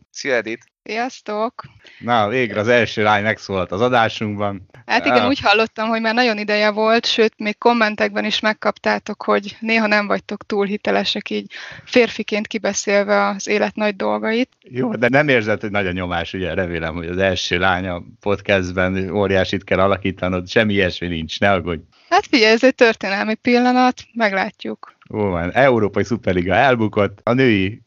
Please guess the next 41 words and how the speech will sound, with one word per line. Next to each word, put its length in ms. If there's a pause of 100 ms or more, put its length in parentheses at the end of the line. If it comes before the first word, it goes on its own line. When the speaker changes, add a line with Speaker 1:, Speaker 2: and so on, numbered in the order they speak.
Speaker 3:
kaszt 320
pedig 400
fölemelkedik 720 (100)
be 280
a, 120 (180)
<laughs> 200
be 100
a, 140 (100)
be 80
a 240
podcastünkbe. 760 (560)
Speaker 1:
Na 120
jó, 180
Speaker 3:
Na, 100
Speaker 1:
ugorjunk, 280
Speaker 3:
de 140
Speaker 1:
beszéljünk 300
arról, 180
amiről 220
egyébként 360
beszélnénk. 480 (120)
Speaker 3:
De 280
jól 260
van, 160
jól 120
van, 160
jön 320
a 40
beugró 440
kérdés, 360
figyeljetek, 460
hát 120
ti 100
mind 120
a 80
ketten 600
diákok 520
voltatok 480
még 140
néhány 360
éve, 360